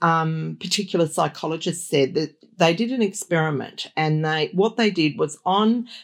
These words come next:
the exam results, they didn't write fail. They didn't write fail if, if the child had failed, but what they would write is "not yet." Okay. And that, that has had a dramatic impact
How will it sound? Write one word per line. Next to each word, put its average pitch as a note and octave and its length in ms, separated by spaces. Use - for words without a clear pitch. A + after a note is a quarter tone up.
the D#3+ 420
exam D#3 420
results, D3 480
they D#3+ 160
didn't G#3+ 400
write D#3+ 480
fail. D#3 640
They F3+ 100
didn't G#3+ 260
write E3+ 280
fail C#3+ 440
if, D3+ 80
if F3 320
the D3+ 80
child D3 480
had D3 160
failed, D3 260
but D#3 160
what F#3+ 320
they G3 120
would E3 220
write D3+ 360
is D3 200
"not D3+ 360
yet." - 420
Okay. F3 440
And F3 180
that, F3 220
that F#3+ 240
has G3+ 260
had E3 220
a D#3+ 100
dramatic E3+ 880
impact F3+ 760